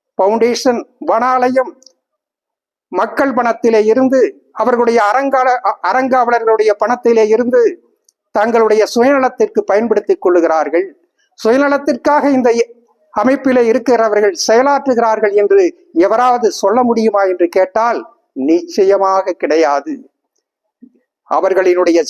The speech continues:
செயல்பாடுகள் அனைத்தும் மக்களுக்கு தூய்மையான சேவையும் தொண்டும் செய்வதாக இருந்து கொண்டிருக்கிறது. இதை பார்த்து நாம் புரிந்து கொள்ளக்கூடிய ஒரு விஷயம், இப்படிப்பட்ட அமைப்புகள்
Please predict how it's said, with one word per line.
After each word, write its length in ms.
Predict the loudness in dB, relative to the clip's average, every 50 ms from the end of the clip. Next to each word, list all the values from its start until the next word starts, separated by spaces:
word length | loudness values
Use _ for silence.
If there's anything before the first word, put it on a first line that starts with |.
| -4 -2
செயல்பாடுகள் 760 | 0 2 2 2 2 0 0 -2 0 -2 -2 -2 -2 -4 -4 -6 -10 _ _ _ _ -4 -4 -2
அனைத்தும் 560 | 0 0 -2 -2 -2 -6 -4 -2 0 0 2 0 0 -2
மக்களுக்கு 540 | -2 -2 -2 -2 0 0 0 -2 0 -2 -2 -2 -2 -2
தூய்மையான 600 | 0 2 2 2 2 2 2 2 2 0 0 0 0 0 0 -2 -4 _ _ _ _ _ _ _ _ _
சேவையும் 640 | -4 0 0 0 2 2 0 0 0 0 0 0 -2 -2 0 0
தொண்டும் 360 | 2 2 2 2 2 2 2 2 2
செய்வதாக 500 | 0 2 2 2 2 2 0 0 0 2 2 2 0 -2 -8 _ _ _
இருந்து 320 | 0 2 2 2 2 0 0 0
கொண்டிருக்கிறது. 680 | 2 0 2 2 2 0 0 -2 0 0 0 0 0 0 -2 -6 _ _ _ _ _ -2 0
இதை 140 | 2 2 0 0 0 -2
பார்த்து 280 | -2 -2 -2 -2 -2 -2 -2 0
நாம் 180 | 0 -2 -2 -2 -2
புரிந்து 280 | -2 -2 0 0 0 0
கொள்ளக்கூடிய 520 | 2 0 0 -2 -2 -2 0 0 2 2 2 2
ஒரு 140 | 2 0 -2
விஷயம், 460 | -6 -6 -4 -2 0 0 0 -2 -4 -12 _ _ _ _ _ _ _ _ _ _
இப்படிப்பட்ட 600 | -2 -2 0 0 -2 -2 0 -2 -2 -4 -2 -2 -2 0 0
அமைப்புகள் 520 | 0 -2 -2 0 -2 0 0 0 -2